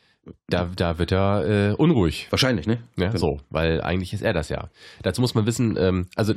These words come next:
Speaker 1: Herodes da als Gegenspieler aufzubauen, macht durchaus Sinn. In der Zeit, Herodes ist ein von den Römern geduldeter Herrscher. Die Römer haben das Land zu dem Zeitpunkt ja unter ihrer Kontrolle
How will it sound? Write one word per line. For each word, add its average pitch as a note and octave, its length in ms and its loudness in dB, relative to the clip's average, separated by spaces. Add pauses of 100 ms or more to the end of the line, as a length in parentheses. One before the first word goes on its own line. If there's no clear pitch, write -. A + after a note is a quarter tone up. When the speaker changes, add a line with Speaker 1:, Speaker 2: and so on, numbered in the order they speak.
Speaker 1:
Herodes A2+ 480 2
da G#2+ 120 0
als E2+ 160 -2
Gegenspieler A2 400 0
aufzubauen, G2 420 0
macht F2 200 -2
durchaus G2+ 280 -2
Sinn. B2+ 260 0 (480)
In G2+ 160 -2
der G#2 140 2
Zeit, G#2+ 460 -2
Herodes A#2 500 0
ist - 420 -4
ein F2 280 0
von - 220 -2
den F2 120 2
Römern F#2+ 340 0
geduldeter C#3 720 0 (160)
Herrscher. C#3 640 0
Die G#2 240 -2
Römer G2 380 2
haben F#2 220 0
das D#2+ 160 -4
Land F2+ 200 -2
zu G2 100 -2
dem F2 160 0
Zeitpunkt F2+ 420 -2
ja E2 80 0
unter C#2 240 -4
ihrer F2 140 -2
Kontrolle E2+ 540 -2